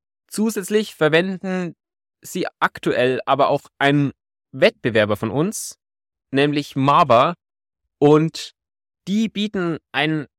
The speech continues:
ähnlichen Service an, auch wenn der Fokus mehr auf einem Ticketbot ist, haben sie eben diese Funktionalität, dass Fragen basierend auf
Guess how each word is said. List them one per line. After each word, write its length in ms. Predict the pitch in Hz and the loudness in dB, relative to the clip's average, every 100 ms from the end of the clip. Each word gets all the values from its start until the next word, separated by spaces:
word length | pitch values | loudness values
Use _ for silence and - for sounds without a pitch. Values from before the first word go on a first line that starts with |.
| _ _ _ _ _ | _ _ _ _ _
ähnlichen 540 | 147 180 208 196 190 180 | 0 0 0 -2 -6 -2
Service 300 | 180 180 - | -2 -2 -4
an, 300 | 165 180 170 | -4 -2 -2
auch 240 | 147 147 | -4 -2
wenn 160 | 147 151 | -4 -2
der 100 | 143 | -2
Fokus 600 | - 165 - 147 - - | -2 -4 -2 -4 -4 -12
mehr 520 | 123 127 139 151 156 - | -4 -2 0 0 0 0
auf 140 | - | -2
einem 360 | 131 127 123 - - | -4 -4 -4 -6 -6
Ticketbot 560 | 226 214 185 - 190 | -4 -2 -4 -2 -2
ist, 400 | 165 190 - - _ _ _ _ | 0 -4 -4 -14 _ _ _ _
haben 380 | - 143 165 175 | -4 2 2 0
sie 160 | 151 127 | -4 -4
eben 160 | 143 | -4
diese 360 | 139 139 139 131 | -4 0 0 0
Funktionalität, 1000 | - 160 139 127 123 - 139 143 - - _ | -2 -4 -2 -2 -2 0 2 2 -2 -18 _
dass 440 | 123 127 - - - _ | 0 0 -4 -12 -14 _
Fragen 720 | _ 110 101 156 156 147 135 _ _ | _ -2 2 2 2 -4 -6 _ _
basierend 580 | 127 - 147 139 123 | -4 -2 -2 -2 -4
auf 240 | - 131 | 0 0